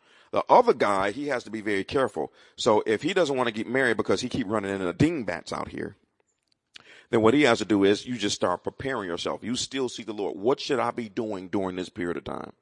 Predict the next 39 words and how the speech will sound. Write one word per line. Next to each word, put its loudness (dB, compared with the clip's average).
For 8
me, 2
when 4
I 6
begin 2
to 0
seek -4
the -6
Lord 2
this 0
way, 0
the -4
Lord 4
didn't 0
tell 4
me, -4
"One 8
day 8
you're 12
going 12
to 10
move 10
to 10
Atlanta, 10
you're 12
going 10
to 6
pastor 10
a 10
church, 10
and 6
for 2
seven 8
years 6
it'll 8
be 0
done 6
in 0
private, 4